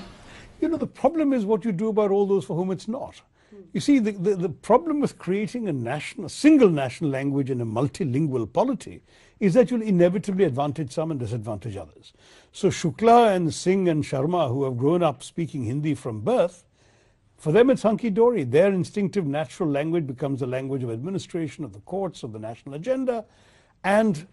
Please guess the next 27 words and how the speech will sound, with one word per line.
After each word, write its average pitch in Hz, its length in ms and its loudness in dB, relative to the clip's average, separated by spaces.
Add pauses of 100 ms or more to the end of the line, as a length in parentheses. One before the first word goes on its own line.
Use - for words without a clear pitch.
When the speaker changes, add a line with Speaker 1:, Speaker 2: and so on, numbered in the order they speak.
(100)
Speaker 1:
Subramaniam 240 720 2
and 185 140 2
Reddy 170 400 4
and 165 160 4
Menon, 220 400 0 (560)
who 190 140 6
have 170 180 6
not 233 300 6
grown 247 240 6
up 170 200 4
with 139 120 -4
this 143 180 -2
language 131 380 -2
because 165 240 -2
it's 135 140 0
not 135 260 -2
theirs, 240 480 4 (320)
have 139 180 -2
grown 180 220 4
up 165 100 2
with 160 100 -8
other 220 220 0
languages, 175 540 2
suddenly 165 320 2
become 143 280 -4
second-class 120 540 -10
citizens. 104 540 -12